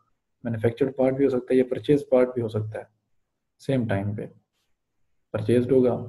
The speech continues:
और परचेज्ड क्या होगा? मैन्युफैक्चर्ड होगा। ठीक हो गया? तो दोनों के साथ उसका लिंक बन सकता है। तो इसकी एग्जांपल ऐसे, कार्बोरेटर, ये मैन्युफैक्चर्ड पार्ट भी है और परचेज पार्ट भी है कार का,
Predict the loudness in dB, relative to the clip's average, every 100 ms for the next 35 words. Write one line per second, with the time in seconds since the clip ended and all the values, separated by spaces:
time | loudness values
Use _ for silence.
0 | -16 _ -8 -4 0 4 4 2 0 0
1 | 0 -2 -2 -4 -2 0 0 -4 -8 -12
2 | -20 _ _ _ _ _ -2 0 2 0
3 | 0 0 0 0 0 -2 -2 -2 -2 -2
4 | -4 -8 _ _ _ -2 -2 -2 -6 -6
5 | -12 -12 _ _ _ _ _ _ _ _
6 | _ _ _ _ -20 -20 _ _ _ _
7 | _ _ _ _ _ _ -4 -2 0 0
8 | 2 2 2 2 2 4 4 2 2 0
9 | 0 -2 -8 -20 _ -4 -2 -2 -2 -2
10 | 2 0 2 2 2 0 -2 0 0 2
11 | 0 2 0 0 0 -4 -6 -8 -10 -14